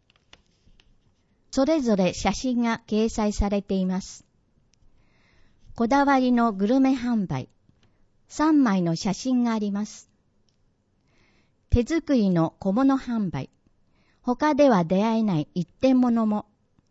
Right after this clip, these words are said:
三枚の写真があります。二十六、流山国際室内楽音楽祭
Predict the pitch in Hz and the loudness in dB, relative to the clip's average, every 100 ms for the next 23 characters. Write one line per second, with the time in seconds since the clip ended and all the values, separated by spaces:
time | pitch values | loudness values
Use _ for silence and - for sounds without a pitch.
0 | _ _ _ _ _ - 302 302 247 180 | _ _ _ _ _ 0 2 4 4 4
1 | 160 151 - 196 - 262 247 233 220 208 | 0 -2 -2 -4 -2 0 0 0 0 -2
2 | 202 214 - - - - _ _ - - | -4 -6 -12 -20 -20 -20 _ _ -20 -20
3 | - _ _ _ _ _ _ _ _ _ | -20 _ _ _ _ _ _ _ _ _
4 | - 285 285 208 180 156 156 156 - 220 | 0 4 4 4 2 2 0 -2 -4 -8
5 | - - - _ _ _ _ _ _ _ | -10 -20 -20 _ _ _ _ _ _ _
6 | 202 214 277 277 277 262 247 240 - _ | -2 0 2 2 2 2 0 -2 -4 _
7 | - 220 202 - 262 254 - - - 285 | -6 -4 -4 -2 0 0 -2 -12 -4 2
8 | 277 277 277 269 262 247 - 220 262 277 | 4 4 2 0 -2 -6 -2 0 2 0
9 | 277 - 151 - | -4 -6 -6 -6